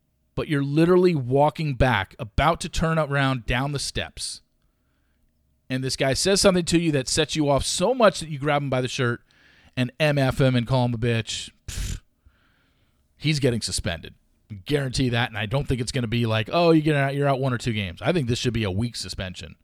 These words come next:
It's possible he could get two weeks for something like this because this is, you just don't do this. You don't put your hands on fans. So we'll see,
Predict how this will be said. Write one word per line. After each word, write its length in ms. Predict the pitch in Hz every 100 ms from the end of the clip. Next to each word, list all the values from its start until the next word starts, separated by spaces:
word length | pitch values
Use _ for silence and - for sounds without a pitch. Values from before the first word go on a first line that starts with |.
| _ _ _ _ _ _ _
It's 220 | - -
possible 460 | - 233 240 226 220
he 140 | 196
could 160 | 214 240
get 140 | 220
two 160 | - 214
weeks 220 | 165 131
for 100 | 123
something 240 | 135 117
like 160 | 110 98
this 400 | 101 80 - - - _ _ _ _ _ _ _ _
because 260 | 135 147 123
this 180 | 143
is, 320 | 139 127 107 -
you 100 | 131
just 200 | 135 -
don't 160 | 135
do 140 | 113 220
this. 220 | 143 -
You 80 | 117
don't 160 | 123
put 140 | - 139
your 100 | 127
hands 240 | 120 117
on 120 | 139
fans. 520 | 143 165 208 - - - _ _ _ _ _ _
So 320 | 139 123 95 _ _ - - _
we'll 160 | 135 185
see, 380 | 185 208 180